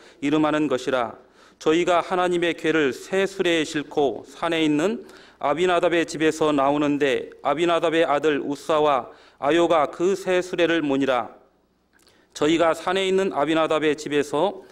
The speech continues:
하나님의 궤를 싣고 나올 때에 아요는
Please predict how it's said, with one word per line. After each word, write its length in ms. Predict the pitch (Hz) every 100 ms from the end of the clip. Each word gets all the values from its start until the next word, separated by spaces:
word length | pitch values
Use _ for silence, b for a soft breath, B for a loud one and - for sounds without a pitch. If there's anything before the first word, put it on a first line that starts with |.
| B B
하나님의 500 | 180 180 180 180 170
궤를 320 | - 165 156
싣고 460 | 160 151 156 156 143
나올 360 | 139 147 147
때에 360 | 147 139 131 110 -
아요는 580 | 131 139 156 147 202